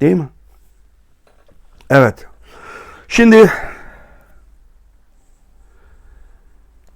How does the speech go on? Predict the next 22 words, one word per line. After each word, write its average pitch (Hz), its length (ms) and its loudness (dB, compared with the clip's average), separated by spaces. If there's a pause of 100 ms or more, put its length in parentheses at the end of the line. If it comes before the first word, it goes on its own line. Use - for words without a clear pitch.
(120)
Jack 170 320 0
London'ın 247 680 4 (260)
bu 170 280 -4
Yol 202 280 0
isimli 175 380 -4
eseri 139 640 0 (1120)
işte - 320 -8 (120)
Amerika'daki 113 640 0
diyelim 73 260 -12
açlığı 85 340 -12
anlatıyor. 87 440 -16
Bir 185 220 0
de 285 80 2
uçurum 226 540 -4
insanları 208 640 0
var 160 140 4
arkadaşlar. 117 760 -4 (100)
Uçurum 226 440 -6
insanları 214 540 -2
yine 196 300 -4
Jack 233 260 -2
London'ın 233 580 2